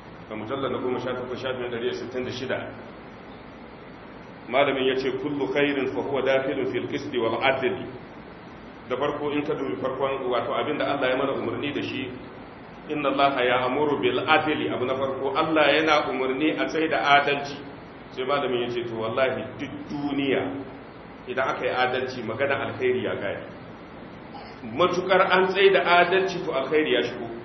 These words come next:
Me yasa sharri ke shigo ma rayuwar mu? Babu adalci. A, a, a, a, a cinikayyarka babu adalci, a sana'arka babu adalci, a aikinka babu adalci,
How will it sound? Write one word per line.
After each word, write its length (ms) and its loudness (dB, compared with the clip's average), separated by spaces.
Me 140 2
yasa 340 6
sharri 560 4
ke 160 0
shigo 400 6
ma 140 6
rayuwar 500 8
mu? 340 -2
Babu 220 -2
adalci. 400 -4
A, 40 2
a, 40 4
a, 380 0
a, 320 -4
a 80 -4
cinikayyarka 1200 0
babu 240 4
adalci, 480 -2
a 100 0
sana'arka 920 0
babu 300 6
adalci, 480 2
a 180 2
aikinka 800 4
babu 240 8
adalci, 480 2